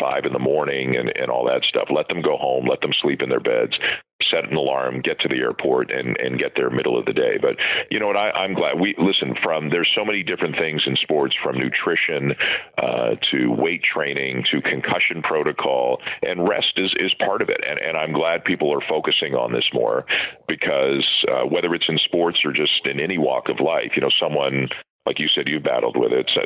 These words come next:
somebody who's dealt with insomnia, it's not something to be taken lightly. Like, there, you know, we know there that it, it causes physical issues when you don't get enough sleep. So especially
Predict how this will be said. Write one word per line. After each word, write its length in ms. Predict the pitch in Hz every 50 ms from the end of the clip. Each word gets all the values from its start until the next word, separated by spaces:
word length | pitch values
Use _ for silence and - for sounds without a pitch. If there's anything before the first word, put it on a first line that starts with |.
| - -
somebody 260 | 90 85 90 85 80
who's 160 | 78 80 78
dealt 200 | - 78 76 69
with 100 | 67 -
insomnia, 680 | 71 69 69 - - 82 87 95 85 64 57 58 58 58 - - - - -
it's 200 | - 90 92 92
not 160 | 92 92 98 - - -
something 260 | 92 87 95 87 80
to 60 | 78
be 80 | 73 80
taken 320 | - - 82 80 - 71
lightly. 380 | 69 65 73 - 50 50 - -
Like, 240 | - 57 58 - -
there, 340 | - 69 69 69 67 64 - - - - -
you 120 | - 78 73
know, 100 | 69 69
we 200 | 71 76 90 90
know 320 | 82 80 85 95 90 78
there 300 | 71 69 69 69 67 65 - - - - - -
that 120 | - 80 76
it, 200 | 76 73 - -
it 200 | - 73 73 -
causes 380 | - 78 71 71 73 71 76 71 - -
physical 340 | - - 76 78 85 87 85
issues 300 | 87 - - - 58 - -
when 140 | 69 65
you 80 | 64 64
don't 180 | - 65 64 64
get 120 | 69 62
enough 200 | 64 64 64 - 76 76
sleep. 220 | - 85 76 73 - - -
So 320 | - 65 65 65 64 64 - - - - - -
especially 480 | - - - 101 101 - - 107 92